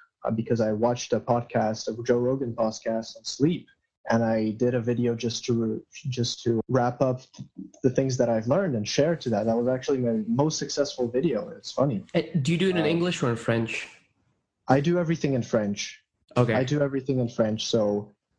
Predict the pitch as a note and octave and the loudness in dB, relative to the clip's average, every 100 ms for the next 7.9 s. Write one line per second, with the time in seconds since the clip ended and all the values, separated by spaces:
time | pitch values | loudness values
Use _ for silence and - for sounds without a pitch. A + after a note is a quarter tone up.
0 | - B2+ C3+ A2+ B2 A#2 A2 A2 A#2 - | -4 0 0 0 0 0 2 0 -2 -2
1 | C3+ B2 B2+ - - B2 B2 - D3+ D3 | 0 0 -2 -4 0 0 0 -2 -2 0
2 | C#3+ C3+ B2+ B2 - C3+ C3+ B2+ A#2 A2+ | 0 -2 -2 -4 -2 0 0 0 0 0
3 | A2 - - _ _ _ - C#3+ - D#3+ | -4 -12 -16 _ _ _ 0 0 2 2
4 | D#3 D#3 D#3 D3 - - C#3+ C#3+ - C3 | 2 0 0 -2 0 0 0 0 -2 0
5 | C3 C3 C3 C3+ B2+ A#2 C3+ C3+ B2+ A#2 | 0 0 0 0 0 0 -2 -2 0 0
6 | A#2 A#2+ A#2+ A#2 B2 A#2+ B2 A#2 A#2+ A2+ | 0 -2 -4 -10 -10 -8 -4 -2 0 0
7 | A2+ A2 - A2+ A2+ A2 G#2+ G#2 - | 0 -2 -6 -8 -2 -2 -2 -8 -12